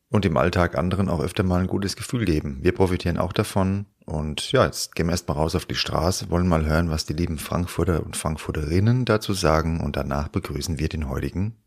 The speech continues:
Gast. Viel Spaß! Meine Lieben, ich sitze jetzt mit Frederik bei bestem Wetter im Park auf der Bank. Der hat gerade gelesen, ich habe ihn gestört dabei und er ist bereit mitzumachen.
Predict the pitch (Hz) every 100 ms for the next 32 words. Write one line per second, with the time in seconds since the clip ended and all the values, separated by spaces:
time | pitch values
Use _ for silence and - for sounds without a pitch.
0 | - - - - - 131 - - - -
1 | - _ _ _ _ - - - - -
2 | - - - 104 113 120 110 120 117 120
3 | - 139 120 - 120 139 143 113 110 110
4 | 87 - 139 - 139 135 131 - 92 104
5 | - 127 127 104 95 98 117 92 92 80
6 | 82 123 175 - - 92 - 104 - 95
7 | 113 120 135 95 104 104 87 101 113 123
8 | 107 113 135 - - - 135 98 113 -
9 | 95 104 123 - 107 98 123